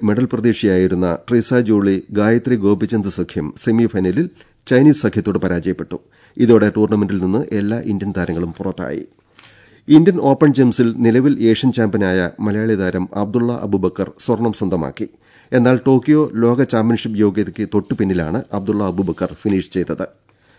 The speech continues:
ഖേലോ ഇന്ത്യ പാരാ ഗെയിംസ് മൂന്ന് ദിവസം പിന്നിട്ടപ്പോൾ പത്തൊൻപത് സ്വർണവുമായി തമിഴ്നാട് മുന്നേറ്റം തുടരുകയാണ്.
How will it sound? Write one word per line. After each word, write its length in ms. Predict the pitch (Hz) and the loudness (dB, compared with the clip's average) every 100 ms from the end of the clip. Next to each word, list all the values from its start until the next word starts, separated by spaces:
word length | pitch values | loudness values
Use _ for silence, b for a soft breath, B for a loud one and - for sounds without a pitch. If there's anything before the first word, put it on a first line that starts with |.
| b b b - | b b b 2
ഖേലോ 340 | 160 170 185 | 6 8 8
ഇന്ത്യ 200 | 170 165 | 6 6
പാരാ 300 | 156 131 127 | 4 4 2
ഗെയിംസ് 400 | 120 127 123 - | 4 2 2 -2
മൂന്ന് 260 | 113 123 135 | 0 2 2
ദിവസം 320 | 120 104 107 | 0 -2 -2
പിന്നിട്ടപ്പോൾ 560 | 98 92 98 95 92 - | -2 -2 -2 0 0 0
പത്തൊൻപത് 440 | 107 - 131 131 | -2 0 -2 -2
സ്വർണവുമായി 500 | 113 107 95 90 87 87 | -4 -4 -2 0 -2 -2
തമിഴ്നാട് 380 | 98 98 87 101 - | -4 -2 -2 -4 -4
മുന്നേറ്റം 420 | 107 101 98 101 | -2 -2 -2 -4
തുടരുകയാണ്. 600 | 92 82 87 80 71 62 | -4 -4 -4 -4 -6 -8